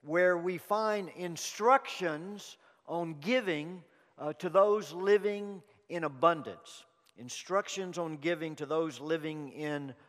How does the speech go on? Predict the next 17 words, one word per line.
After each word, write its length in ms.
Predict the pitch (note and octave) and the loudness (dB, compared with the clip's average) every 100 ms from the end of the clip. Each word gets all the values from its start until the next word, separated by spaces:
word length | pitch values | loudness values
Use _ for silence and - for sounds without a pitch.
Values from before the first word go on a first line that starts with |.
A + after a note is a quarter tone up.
| _ | _
abundance. 680 | B2+ A#2+ D3 C#3 G#2 E2+ - _ _ _ | -12 -2 0 0 -2 -14 -20 _ _ _
So 140 | C3+ | -12
First 320 | - G#3 G#3+ | -2 0 0
Timothy 380 | G#3 G#3 - G3+ | -4 -6 -4 -6
chapter 360 | - F#3 F3+ F#3 | 2 2 2 -6
six, 400 | - D3+ C3+ - | -4 -2 -2 -2
I'll 120 | D3 | -2
begin 340 | D3+ D#3 D3+ | -2 -8 -6
reading 300 | D3+ D#3+ D3 | -2 -2 -4
at 80 | C3+ | -8
verse 260 | B2 D3 - | -4 -4 -4
seventeen. 800 | - F3 E3 E3 D#3 D3+ A2 F2 _ - _ _ | -4 -2 -2 -4 -6 -8 -8 -14 _ -20 _ _
"Instruct 840 | D#3+ D#3+ - - G3+ C4 - - | -10 -8 -10 -4 4 4 2 2
those 720 | E3 B2 A#2 A2+ C#3 E3+ - _ _ _ _ _ _ _ _ _ | 4 4 0 -4 -10 -14 -20 _ _ _ _ _ _ _ _ _
who 180 | G3+ G3+ | 0 2
are 260 | E3+ E3 C#3+ | 4 4 2
rich 640 | C3+ G#3 A3 - - | 2 4 4 2 -12